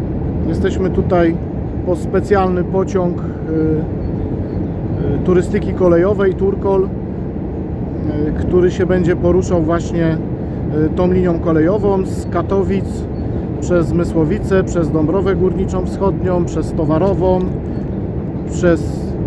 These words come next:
przez Kozioł, y, potem przez Łazy, przez Dąbrowę Górniczą Ząbkowice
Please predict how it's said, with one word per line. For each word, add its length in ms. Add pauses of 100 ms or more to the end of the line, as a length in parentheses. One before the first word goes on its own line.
(120)
przez 300
Kozioł, 580 (1080)
y, 40
potem 300
przez 360
Łazy, 560 (280)
przez 580
Dąbrowę 440
Górniczą 520
Ząbkowice 920